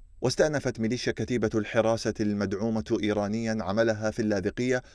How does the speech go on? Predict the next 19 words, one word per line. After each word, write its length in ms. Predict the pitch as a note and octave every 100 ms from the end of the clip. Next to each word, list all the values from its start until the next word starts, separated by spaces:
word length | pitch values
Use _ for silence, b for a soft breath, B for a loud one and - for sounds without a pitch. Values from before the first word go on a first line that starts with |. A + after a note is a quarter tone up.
| b b -
منذ 200 | F2 F2+
الأشهر 480 | F2+ - - G#2+
الأولى 440 | G#2+ - A#2+ A2 G#2+
للثورة 440 | G#2+ - A2+ G#2+ G#2+
السورية 460 | - G#2 A#2 A#2
عام 260 | G2+ G2 G2
ألفين 460 | F#2 F#2+ A#2+ A2
وأحد 480 | G2 F#2+ A2+ - A#2
عشر، 360 | G#2 G#2+ - - b b b b F2+
وهي 280 | F2+ F2+
ميليشيات 560 | E2+ F2 F2 A2 G#2 -
جمع 500 | G#2+ G2+ B2+ A2+ G#2
عناصرها 1000 | F2+ F2+ G2 F#2+ - A2+ G#2 A2+ B2 C#3 - - -
من 100 | F#2
سكان 520 | G2 F2 A2 G#2+ G2
قرداحة 640 | - G#2 G2 A#2 - C3
والقرى 400 | G#2+ F#2+ G2+ A#2
المحيطة 680 | G#2+ G2 G2+ B2+ A#2 A2+ G#2+
بها، 280 | G#2+ G2+ F2